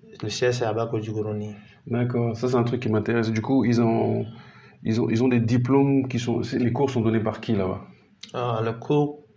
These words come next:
Speaker 1: c'est donné par d'autres universités, euh, partenaires.
Speaker 2: Ah, d'accord.
Speaker 1: Oui, d'autres universités partenaires. Ça dépend aussi des filières, quoi.
Speaker 2: Mhm.
Speaker 1: Donc, quand on, par exemple, en Big Data Analytics, on peut avoir des professeurs de,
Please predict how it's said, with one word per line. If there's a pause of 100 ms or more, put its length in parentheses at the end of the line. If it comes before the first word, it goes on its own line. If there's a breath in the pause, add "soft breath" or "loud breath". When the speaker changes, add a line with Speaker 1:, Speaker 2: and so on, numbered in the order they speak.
Speaker 1:
c'est
donné
par
d'autres
universités,
euh,
partenaires. (260)
Speaker 2:
Ah,
d'accord.
Speaker 1:
Oui, (180)
d'autres
universités
partenaires.
Ça
dépend
aussi
des
filières,
quoi.
Speaker 2:
Mhm. (300 loud breath)
Speaker 1:
Donc,
quand
on,
par
exemple,
en
Big
Data
Analytics,
on
peut
avoir
des
professeurs
de,